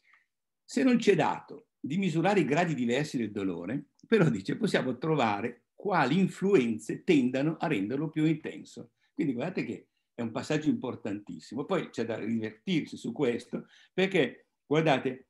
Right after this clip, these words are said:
sarebbero invece circostanze che diminuiscono il dolore e la sensibilità ottusa, la bassa intelligenza,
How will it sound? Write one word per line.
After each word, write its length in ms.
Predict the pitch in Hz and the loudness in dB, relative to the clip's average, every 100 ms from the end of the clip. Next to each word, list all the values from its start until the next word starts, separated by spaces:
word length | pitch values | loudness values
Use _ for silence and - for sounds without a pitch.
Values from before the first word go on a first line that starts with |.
| _ | _
sarebbero 720 | - 190 196 131 139 139 - | -4 0 0 2 0 0 -4
invece 420 | - 175 160 147 - | -2 0 0 -2 -4
circostanze 760 | 214 196 180 - 180 196 190 | -4 -4 -6 -4 -4 -2 -2
che 160 | 185 160 | 0 0
diminuiscono 680 | 180 180 175 185 - 151 151 | 0 0 0 0 0 -2 0
il 100 | 151 | 0
dolore 420 | 180 180 196 202 | 0 2 2 2
e 20 | 151 | 2
la 80 | |
sensibilità 800 | 135 156 - - 156 151 147 151 | 0 -2 -2 -4 -4 -4 -2 0
ottusa, 720 | 151 151 - 190 131 - 80 _ _ _ _ | 0 -2 -2 0 0 -4 -10 _ _ _ _
la 120 | 127 | -6
bassa 340 | 123 160 156 160 | -4 -4 0 0
intelligenza, 1000 | 143 147 139 135 170 135 98 - 95 | 2 0 2 2 4 4 2 -6 -14